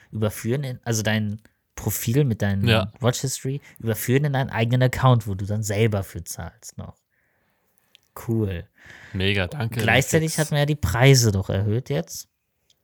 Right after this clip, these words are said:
Speaker 2: Das
Speaker 1: Und
Speaker 2: ist
Speaker 1: ist
Speaker 2: ja
Speaker 1: einfach
Speaker 2: klar.
Speaker 1: absurd teuer. Außer dieser Werbeteil, aber das ist noch ätzender als alles andere. Sechs Euro im Monat oder fünf zahlen dafür, dass ich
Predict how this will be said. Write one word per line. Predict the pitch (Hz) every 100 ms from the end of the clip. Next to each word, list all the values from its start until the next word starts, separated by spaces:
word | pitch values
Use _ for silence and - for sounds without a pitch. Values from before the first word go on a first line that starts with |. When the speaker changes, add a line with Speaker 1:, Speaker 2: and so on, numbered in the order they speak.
| _ _ _ _ _ _ _ _ -
Speaker 2:
Das | 107
Speaker 1:
Und | 110
Speaker 2:
ist |
Speaker 1:
ist | 117
Speaker 2:
ja |
Speaker 1:
einfach | 185 113
Speaker 2:
klar. | 170 107 - _ _ _
Speaker 1:
absurd | 117 - 131 131 151 - - _
teuer. | - 120 104 85 - _
Außer | - 143 151
dieser | 131 127 123 117
Werbeteil, | 120 131 110 98 95 - _ _ _ _ _ _ _ - - 113
aber | 113 107
das | 104 107 - - - -
ist | - -
noch | 123 117
ätzender | - 117 - 104
als | 101 98 - -
alles | 104 95 98
andere. | - 92 85 87 - - -
Sechs | 101 123 - - - - _ _ _ - _
Euro | - 120 131 110 107
im | 95
Monat | 104 104 104 113
oder | 104
fünf | 101 120 117 120 -
zahlen | - 95 98 110 - -
dafür, | 107 117
dass | 110 110
ich | 110